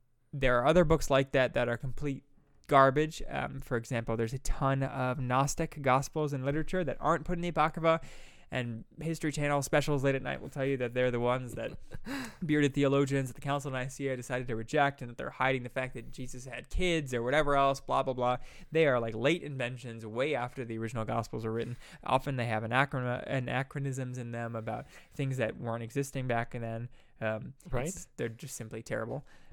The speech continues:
Speaker 1: Um, the Apocrypha exists somewhere in between. So it's not the Gnostic heresy stuff.
Speaker 2: Uh-huh.
Speaker 1: Um,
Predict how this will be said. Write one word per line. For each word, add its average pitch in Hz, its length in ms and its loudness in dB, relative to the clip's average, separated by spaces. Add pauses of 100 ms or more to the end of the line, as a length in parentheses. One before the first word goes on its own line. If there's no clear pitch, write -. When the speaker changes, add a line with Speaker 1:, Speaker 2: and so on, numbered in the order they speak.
Speaker 1:
Um, 113 200 -6
the 117 60 0
Apocrypha - 500 6
exists 147 500 2
somewhere 143 280 -2
in 127 60 -4
between. 123 360 -12
So - 80 -10
it's - 120 -4
not 202 160 4
the 185 80 0
Gnostic 139 540 0 (180)
heresy 120 360 -4
stuff. - 320 -4
Speaker 2:
Uh-huh. 147 120 -4 (320)
Speaker 1:
Um, 117 280 -4